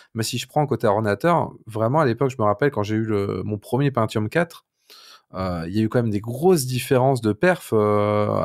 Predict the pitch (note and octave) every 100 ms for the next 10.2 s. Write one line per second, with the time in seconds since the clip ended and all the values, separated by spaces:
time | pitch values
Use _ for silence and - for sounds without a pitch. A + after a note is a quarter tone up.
0 | - A#2+ G#2+ A2+ G#2+ A2 A2 C3+ A#2+ -
1 | - E3+ - - - - G2+ A2 A#2 A2+
2 | A2 - C#3+ A#2+ G2 G2 F#2+ G2+ A2+ A#2
3 | G#2 A2 A2+ C#3+ D#3 A2+ A2 - G#2+ -
4 | E3 - _ _ _ A#2 A2 G#2+ - A2+
5 | A2+ E3+ B2+ G2+ G2+ C3 A2 G#2 G#2 C3
6 | C#3+ G#2 G#2 G2+ F2 - - - A2+ A2
7 | E3 - A#2+ A2 G#2+ D#3 D3+ - - _
8 | _ - A2+ A#2 A#2+ A2+ A#2 D#3 A2+ G2+
9 | G#2 G#2+ - - B2 B2 B2 A#2 A2+ E3
10 | -